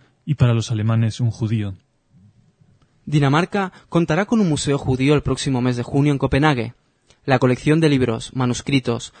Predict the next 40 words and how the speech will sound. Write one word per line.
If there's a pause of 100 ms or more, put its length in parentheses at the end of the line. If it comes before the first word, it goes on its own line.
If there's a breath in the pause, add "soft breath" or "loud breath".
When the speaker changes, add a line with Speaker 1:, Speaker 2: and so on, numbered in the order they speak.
(120)
Speaker 2:
objetos
religiosos,
pertenecientes
a
la
vida
cotidiana, (340 loud breath)
quiere
ser
un
tributo
a
los
judíos
daneses. (720)
La
constitución
de
este
museo (200 loud breath)
es
una
iniciativa
del
Ministerio
de
Cultura
danés (200 soft breath)
y
de
fundaciones
privadas. (340)
El
arquitecto
encargado
del
proyecto
de
este
museo